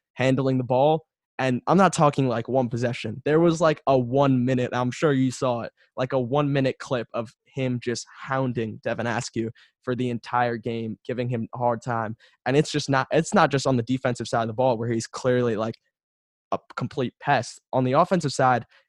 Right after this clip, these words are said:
he's a really, really impressive pull-up shooter, and that's something I really love about his game. He's super, look, as a five eight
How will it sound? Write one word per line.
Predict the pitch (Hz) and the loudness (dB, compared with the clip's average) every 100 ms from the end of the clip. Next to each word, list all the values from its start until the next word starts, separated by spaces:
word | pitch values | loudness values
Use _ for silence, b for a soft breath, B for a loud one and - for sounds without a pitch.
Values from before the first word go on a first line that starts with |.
| _ | _
he's | 156 160 | 2 4
a | |
really, | 127 110 135 156 143 | 2 0 0 2 2
really | 123 143 135 | 0 0 0
impressive | 120 135 127 127 - | 0 -2 -2 -4 -4
pull-up | 135 113 | -4 -4
shooter, | - 117 104 - | -4 -6 -4 -6
and | 117 110 | -6 0
that's | 139 - | 0 2
something | 143 127 | -2 0
I | |
really | 120 127 123 | -2 -2 0
love | 123 | 0
about | 120 127 | 0 -2
his | 113 | -4
game. | - 127 135 139 b b _ | -4 -2 -2 -6 b b _
He's | 143 131 | 0 2
super, | - 160 135 - | 2 0 0 -4
look, | 127 117 - | -4 -4 -4
as | - 131 | 0 0
a | 160 | 2
five | 131 135 | 4 4
eight | 135 117 | 4 0